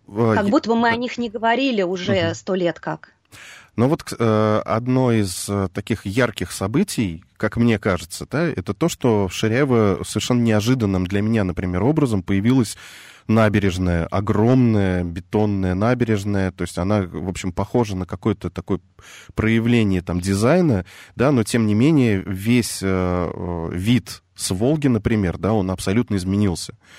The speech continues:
Speaker 1: То есть, э, мы видим какое-то такое «современное» в кавычках, <clears throat> современное благоустройство, за которым сох-, а, осталось обычное село.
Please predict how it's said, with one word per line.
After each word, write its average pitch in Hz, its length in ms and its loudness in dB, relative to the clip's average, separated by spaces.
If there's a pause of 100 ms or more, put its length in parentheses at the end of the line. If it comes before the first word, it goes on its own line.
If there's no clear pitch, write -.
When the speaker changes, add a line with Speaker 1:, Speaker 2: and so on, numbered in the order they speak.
(360)
Speaker 1:
То 92 80 -2
есть, - 280 -8
э, 90 300 0
мы 104 300 2
видим 98 360 -2
какое-то 87 880 -2
такое 90 280 -2
«современное» 110 800 0
в - 80 -12
кавычках, 104 580 -2 (100)
<clears throat> 98 360 0
современное 104 480 -2
благоустройство, 95 800 -2 (360)
за 101 160 -2
которым 101 720 -2
сох-, - 220 -6
а, - 240 -8
осталось 113 500 -4
обычное 98 380 -4
село. 101 420 -2